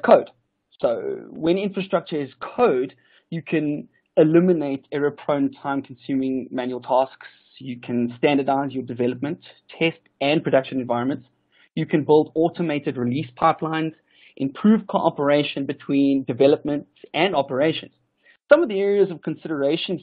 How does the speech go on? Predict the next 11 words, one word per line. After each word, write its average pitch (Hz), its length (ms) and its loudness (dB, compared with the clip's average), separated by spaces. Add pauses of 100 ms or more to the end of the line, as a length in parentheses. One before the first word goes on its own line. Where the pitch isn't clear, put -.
here 143 240 4
would 131 260 -2
be 139 380 -4 (320)
integrated 156 560 -2
source 185 260 2
control 185 600 0 (240)
into 156 520 -6
existing 147 480 -4
authentication 151 760 -2
mechanisms. 170 680 -2 (320)
So 123 320 2